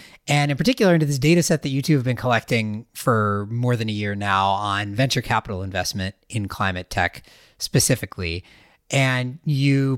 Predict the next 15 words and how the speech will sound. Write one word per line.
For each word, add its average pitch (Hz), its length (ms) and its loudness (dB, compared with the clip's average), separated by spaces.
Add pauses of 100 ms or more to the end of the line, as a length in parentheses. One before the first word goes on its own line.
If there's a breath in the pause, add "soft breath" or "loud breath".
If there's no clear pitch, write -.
published 170 580 2
some 131 300 2
high-level, 147 720 0
pretty 139 260 0
eye-popping 117 680 0
numbers 101 480 -6
a - 20 -12
few 104 220 -4
weeks 92 240 -6
ago. 87 300 -2
So 131 100 0
I 135 80 6
wanna 190 140 8
start 170 220 2
by 120 420 0